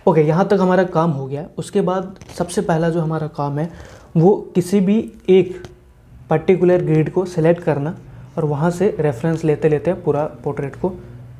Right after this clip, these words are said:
ड्रॉ करना। तो कोई स्पेसिफिक वो ग्रिड नहीं है कि यार यहीं से आपको स्टार्ट करना है, कोई से भी आप ले सकते हो। अ, जैसे मैं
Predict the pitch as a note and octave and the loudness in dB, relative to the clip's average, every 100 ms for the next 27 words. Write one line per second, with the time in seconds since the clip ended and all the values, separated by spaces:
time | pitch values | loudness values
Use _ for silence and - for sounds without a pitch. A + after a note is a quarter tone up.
0 | - D3+ D3 C3+ C3+ C3 - - - - | -2 2 2 0 -8 -12 -18 -20 -20 -20
1 | - - - - A#3 - - - - - | -20 -20 -4 4 4 4 -8 -20 -20 -20
2 | - A3+ A#3 - F3+ D#3+ F#3+ A3+ A#3 A#3 | 2 4 4 2 0 2 2 2 0 2
3 | A#3 A#3 F3 E3 F#3 G3+ E3 F3+ F3+ F3+ | 4 4 2 4 4 4 4 4 4 2
4 | F#3 F3+ F3 F3 E3+ D#3+ D#3 E3+ F3 E3 | 0 -2 2 2 4 2 0 2 0 0
5 | F3 E3 D#3+ D3 C#3+ D3+ C#3+ D#3 - - | -2 -6 -4 -8 -6 -8 -8 -10 -12 -2
6 | G3 A3 A3 G3+ F#3+ F3 E3 D#3+ - - | 2 4 4 6 6 4 2 0 -2 -6
7 | E3+ - - - - - - D#3 D#3+ D#3+ | -8 -10 -20 -20 -20 -20 -2 2 4 6
8 | E3+ G3+ G3 F#3+ G3+ - | 6 6 6 6 4 0